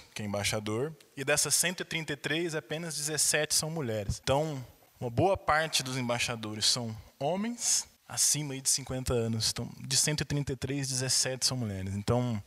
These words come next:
é algo que a gente precisa parar pra pensar e discutir.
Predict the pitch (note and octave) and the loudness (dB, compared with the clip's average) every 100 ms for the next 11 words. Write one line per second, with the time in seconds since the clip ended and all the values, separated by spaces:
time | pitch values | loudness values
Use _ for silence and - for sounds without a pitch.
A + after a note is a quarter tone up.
0 | - A2 A2+ A#2+ A#2+ B2 A#2+ - - B2 | -6 -4 0 0 0 0 0 0 0 0
1 | B2 B2 C3 A2+ G2 G2 - _ - A#2+ | -2 -4 -2 -2 -4 -8 -16 _ 0 2
2 | G2+ G#2+ A#2+ A#2 G#2+ A2 G#2 - G#2+ G#2+ | 4 4 4 2 2 0 0 0 0 -2
3 | - B2+ - G2+ | -2 0 0 0